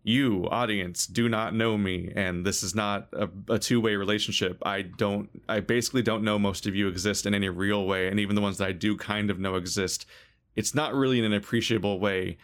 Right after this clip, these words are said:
It is not in any way comparable to the hundreds of hours you've listened to me talk or whatever. Uh, and, like, that seemed like a nice, clean division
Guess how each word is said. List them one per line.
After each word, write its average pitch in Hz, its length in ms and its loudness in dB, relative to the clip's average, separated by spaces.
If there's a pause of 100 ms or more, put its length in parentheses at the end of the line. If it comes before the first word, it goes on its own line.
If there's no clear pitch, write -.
(120)
It 110 140 2
is 101 100 -2
not 107 300 0
in 110 100 2
any 104 160 4
way 101 140 0
comparable 101 480 -2
to 104 140 -4
the 92 360 0 (340)
hundreds 113 420 0
of 101 80 2
hours 98 320 0
you've 98 100 0
listened 98 240 -2
to 98 60 0
me 87 100 -2
talk 95 300 -4
or 92 60 0
whatever. 87 420 -2 (440)
Uh, 92 340 -2 (1080)
and, 110 140 2
like, 107 160 0
that 147 140 2
seemed 135 180 2
like 117 100 2
a 107 60 2
nice, 135 320 0
clean 160 400 2
division 104 640 0